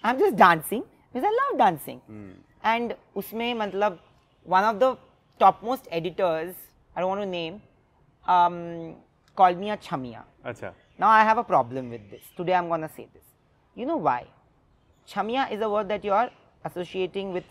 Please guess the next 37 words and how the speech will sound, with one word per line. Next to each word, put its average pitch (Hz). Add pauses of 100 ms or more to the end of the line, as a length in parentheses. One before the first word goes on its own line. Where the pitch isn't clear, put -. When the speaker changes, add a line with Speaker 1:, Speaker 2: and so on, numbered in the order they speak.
(120)
Speaker 1:
femininity 156
Speaker 2:
Mm-hmm। 113
Speaker 1:
and 170
me 180
being 175
effeminate। 127 (360)
I 262
have 226
never 240
shied 170
away 185
from 185
the 175
fact 143
that 151
I 143
am 143 (240)
effeminate। 120 (360)
First, 135 (400)
I'll 180
come 156
to 147
that। 127 (680)
But 196 (760)
normally 214
भी 262
अगर 254
लोग 220
मुझे 190
ये 190
बोले 139
तो 196
गलत 131
है। - (160)
Speaker 2:
हम्म। 110 (200)
Speaker 1:
ठीक 170
है? 135